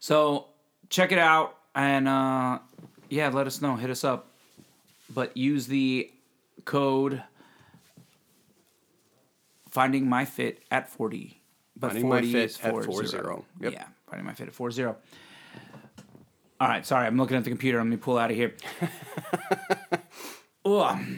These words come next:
Speaker 1: so, we appreciate you guys listening. I
Speaker 2: Big
Speaker 1: think
Speaker 2: time.
Speaker 1: we're gonna call it. It's been, uh, our time's about up here.
Speaker 2: Yeah, yeah.
Speaker 1: But
Speaker 2: We had a couple things we wanna touch on, but
Speaker 1: Yeah,
Speaker 2: we'll
Speaker 1: we're
Speaker 2: hit those
Speaker 1: gonna,
Speaker 2: next
Speaker 1: if,
Speaker 2: one.
Speaker 1: bring the questions in if you guys, like, guys have any
Speaker 2: Oh,
Speaker 1: specific
Speaker 2: please.
Speaker 1: questions.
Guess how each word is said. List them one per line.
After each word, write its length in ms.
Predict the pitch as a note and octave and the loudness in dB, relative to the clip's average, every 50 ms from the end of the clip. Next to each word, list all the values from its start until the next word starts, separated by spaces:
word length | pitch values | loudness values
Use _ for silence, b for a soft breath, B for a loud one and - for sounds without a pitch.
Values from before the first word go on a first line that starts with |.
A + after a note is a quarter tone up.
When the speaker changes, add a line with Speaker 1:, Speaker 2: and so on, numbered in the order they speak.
| C3+ C3+ C#3 | -8 -8 -8
Speaker 1:
so, 460 | - - - G#3 F#3+ E3+ D#3 C3+ A#2+ A2 B2+ - - _ _ _ _ _ _ _ _ _ _ - | -2 2 4 6 6 6 4 2 -2 -4 -8 -14 -20 _ _ _ _ _ _ _ _ _ _ 4
we 160 | E3+ E3+ E3+ | 6 6 6
appreciate 500 | D#3+ E3 E3+ G3+ G3 - G3 F#3+ F#3+ C#3+ | 6 4 4 2 4 4 4 2 2 2
you 60 | E3 | 2
guys 300 | D#3 D#3+ D3+ C#3+ C#3 A#2+ | 4 4 4 4 4 4
listening. 640 | C#3+ F3+ G3+ G3 G3 - G#3 G3+ G3+ G3+ G#3 G3 - | 4 4 4 4 4 4 4 4 4 4 2 0 0
I 40 | - | 0
Speaker 2:
Big 100 | C#3 - | 0 2
Speaker 1:
think 140 | - D#3 C3 | 2 2 2
Speaker 2:
time. 40 | D3 | 2
Speaker 1:
we're 100 | D3 C#3 | 2 4
gonna 240 | C#3+ C#3+ C3+ C3 | 4 4 2 2
call 300 | B2+ - - C#3+ C#3 C#3 | 0 0 2 4 4 4
it. 80 | C#3 C#3 | 4 2
It's 100 | C3+ - | 0 0
been, 260 | - C#3+ C3+ C3 C3 | 0 2 2 4 4
uh, 140 | C3 C3 B2+ - | 4 2 2 2
our 120 | - C3 B2+ | 2 0 0
time's 360 | - C3+ C#3 C3+ C3+ B2 B2 | 2 2 2 4 2 2 2
about 260 | A#2+ B2+ A#2+ B2 - | 2 2 4 4 4
up 200 | - C3 C3 - | 2 0 0 -2
here. 300 | - B2+ B2 A#2+ B2 C#3 D#3 | -2 0 0 2 2 2 4
Speaker 2:
Yeah, 300 | D#3+ D#3+ A2+ F#2 D#2+ - - - - | 6 6 6 6 4 0 -6 -8 -4
yeah. 140 | - G#2 F2+ | 0 0 2
Speaker 1:
But 120 | A#2+ A#2+ C3 | 2 2 2
Speaker 2:
We 60 | F3 | 2
had 100 | F#3+ F#3+ | 2 2
a 20 | |
couple 200 | - G3+ D#3+ D#3+ | 2 0 2 2
things 180 | E3 D#3 C#3 D3 | 2 4 4 4
we 60 | C#3+ | 4
wanna 240 | B2+ B2+ A#2+ A#2 A2 | 4 4 4 2 2
touch 260 | - - G#2+ - - | 0 -2 -2 -2 -2
on, 160 | G#2+ G#2 G#2 | -2 -4 -4
but 160 | F#2+ G2+ G#2+ - - - - - - - - - | -4 -6 -8 -10 -14 -20 -20 -20 -20 -20 -8 -2
Speaker 1:
Yeah, 160 | - E3 E3+ D#3 | 2 2 4 4
Speaker 2:
we'll 60 | D#3 | 4
Speaker 1:
we're 100 | E3 E3 | 4 4
Speaker 2:
hit 80 | E3 E3 | 4 6
those 160 | E3 D#3 D3+ | 6 4 4
Speaker 1:
gonna, 140 | - - - | 4 2 0
Speaker 2:
next 140 | B2+ - - | 0 -2 -4
Speaker 1:
if, 40 | G2 | -6
Speaker 2:
one. 120 | - - | -2 0
Speaker 1:
bring 180 | - G3 G#3+ A#3 | 2 4 4 4
the 80 | A3 | 2
questions 480 | - - D#3 C#3+ - - D3 C#3 B2 B2 | 2 2 2 2 2 2 0 0 2 2
in 100 | B2 B2 | 0 0
if 80 | A#2 | 0
you 80 | C3 B2 | -2 -2
guys, 180 | C3 B2+ B2 B2+ | -2 -2 -2 -2
like, 100 | B2+ B2+ | -2 -2
guys 180 | B2+ A#2+ A#2+ | -2 -2 -4
have 100 | C3+ C3 - | -6 -10 -8
any 220 | A#2+ B2 C3 B2+ B2+ | -4 -2 0 0 0
Speaker 2:
Oh, 20 | |
Speaker 1:
specific 400 | B2 - C3+ A2+ A2 G#2+ - C3 A#2+ | -2 -2 -2 0 0 0 0 0 2
Speaker 2:
please. 40 | |
Speaker 1:
questions. 520 | - C3+ B2 B2 - B2+ B2+ B2 B2 B2 | 2 2 2 2 2 0 2 2 2 0